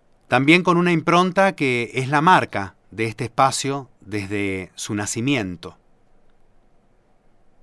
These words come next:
Y por eso tiene tanta importancia que los anuncios del presidente referidos a capacitaciones para los jóvenes,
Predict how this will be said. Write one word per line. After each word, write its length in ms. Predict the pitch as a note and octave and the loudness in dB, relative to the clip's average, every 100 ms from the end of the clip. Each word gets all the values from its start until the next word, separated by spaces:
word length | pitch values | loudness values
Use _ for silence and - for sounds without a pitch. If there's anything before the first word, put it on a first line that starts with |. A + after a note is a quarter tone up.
| _ - | _ -20
Y 60 | |
por 180 | - A#2 | -4 0
eso 160 | C3+ D3 | 0 0
tiene 220 | C#3 C3 | -2 -2
tanta 560 | C3 C3 C3 A#2+ A2 G#2 | -2 -2 0 0 0 -4
importancia 920 | A#2+ A2 A2+ G2+ C3 A#2+ A2 B2+ A#2+ - _ _ _ _ _ _ _ _ _ _ _ | -8 -6 -6 0 0 0 -4 -6 -6 -10 _ _ _ _ _ _ _ _ _ _ _
que 540 | - A2 G#2 G#2 G2 - | -2 0 0 -2 -6 -10
los 340 | - G2+ G2+ - | -8 -6 -6 -6
anuncios 520 | A2 A2 C3+ C3+ C3+ | -4 -2 -2 -2 -4
del 160 | A2 G2 | -4 -6
presidente 960 | G#2 G#2+ A2 A#2 A#2 A#2 A2 G2 F2+ - _ _ _ _ _ _ _ _ _ - | -6 -4 -2 -2 -4 -2 -2 -4 -8 -16 _ _ _ _ _ _ _ _ _ -14
referidos 720 | G#2 A#2 A2+ B2 A#2+ A#2 - | -8 -4 -2 0 0 -2 -4
a 120 | - | -6
capacitaciones 720 | G#2+ G2+ G#2 G#2+ G#2 - B2 A#2+ | -4 -4 -4 -6 -6 -4 -4 -4
para 180 | G#2+ G2+ | -4 -4
los 100 | G2+ | -4
jóvenes, 680 | C#3+ C3+ G#2+ G#2 G2+ - | 0 0 0 -4 -8 -18